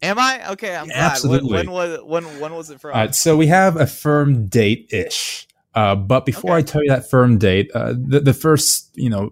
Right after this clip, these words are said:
Speaker 2: written maybe passage of a hot dog, it's just, like, a sausage that's more finely grinded up, basically, um, comes from Homer in the Odyssey.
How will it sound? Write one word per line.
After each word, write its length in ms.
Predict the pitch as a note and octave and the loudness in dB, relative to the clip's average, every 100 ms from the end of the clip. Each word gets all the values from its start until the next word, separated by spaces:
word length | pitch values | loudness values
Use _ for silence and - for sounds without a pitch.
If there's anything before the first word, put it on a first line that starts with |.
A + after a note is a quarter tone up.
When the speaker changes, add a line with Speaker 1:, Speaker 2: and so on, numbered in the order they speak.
| C#3+ | -8
Speaker 2:
written 840 | A#2 G#2+ G#2+ A2 A2+ B2+ C#3 B2+ A2 | -8 -6 -4 2 4 2 2 2 2
maybe 260 | G#2+ G2 | 2 0
passage 500 | F#2 - A2+ - C#3+ | -4 -6 -4 2 2
of 100 | B2 | 2
a 60 | B2+ | 0
hot 300 | - C3 C3 | 2 2 2
dog, 320 | C#3+ C#3+ C#3+ | 0 0 -2
it's 160 | C3+ A2+ | -4 -4
just, 160 | G#2+ A2+ | -2 -2
like, 120 | G2+ | -4
a 40 | |
sausage 480 | - - A2 G#2+ A2 | -6 -4 -4 -4 -2
that's 220 | G#2 - | -4 -2
more 140 | G#2 F#2 | -4 -4
finely 420 | - G2 G#2 A2 | -2 0 2 0
grinded 400 | G2+ G2 G#2 G#2 | 0 0 0 0
up, 140 | G#2+ - | -2 -2
basically, 540 | B2+ - C#3+ D3 D3+ _ _ _ | -4 -2 0 0 0 _ _ _
um, 260 | G#2+ A2 A2 | 2 2 2
comes 300 | C3+ C#3+ - | 2 0 0
from 260 | C#3 C#3 | 0 0
Homer 340 | C3 E3 G3+ G2 | 2 2 4 4
in 60 | G2+ | 4
the 100 | A2+ | 2
Odyssey. 460 | E3 D#3 - E2 | 2 0 0 -4